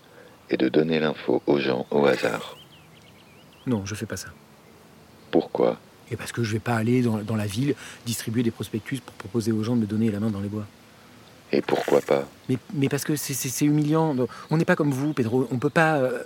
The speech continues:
Speaker 2: multiplier les interactions par, par milliards. Nous. Ça nous coûte, cha-, chaque interaction avec l'autre nous coûte.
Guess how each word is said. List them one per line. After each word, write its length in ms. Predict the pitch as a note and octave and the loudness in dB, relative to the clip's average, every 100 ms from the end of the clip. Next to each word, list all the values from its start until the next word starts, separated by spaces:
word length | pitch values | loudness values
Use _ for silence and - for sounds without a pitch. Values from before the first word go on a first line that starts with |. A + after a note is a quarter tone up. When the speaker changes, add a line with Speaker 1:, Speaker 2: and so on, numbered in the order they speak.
| - | -2
Speaker 2:
multiplier 600 | C#3+ C3 B2+ C#3 D#3 D3+ | 0 0 -4 0 6 6
les 80 | B2 | 4
interactions 500 | A#2+ B2 A#2+ - C#3 | 0 0 0 -2 -2
par, 140 | B2 | -2
par 180 | C3 A#2 | -2 0
milliards. 380 | C3+ C3+ C3+ B2 | 2 4 2 2
Nous. 200 | G#2+ G#2 - - | -2 -4 -12 -14
Ça 220 | - C3+ | -4 0
nous 100 | C3+ | 0
coûte, 240 | - E3+ - | 0 -2 0
cha-, 160 | D3+ - | 0 0
chaque 280 | - E3+ | 0 2
interaction 460 | D3+ C3+ C3+ - D#3 | 2 2 0 0 2
avec 260 | C3+ B2 C3+ | 2 2 2
l'autre 300 | D3+ - C3+ | 2 2 0
nous 100 | C3 | 0
coûte. 360 | - D#3 - | -2 -6 -8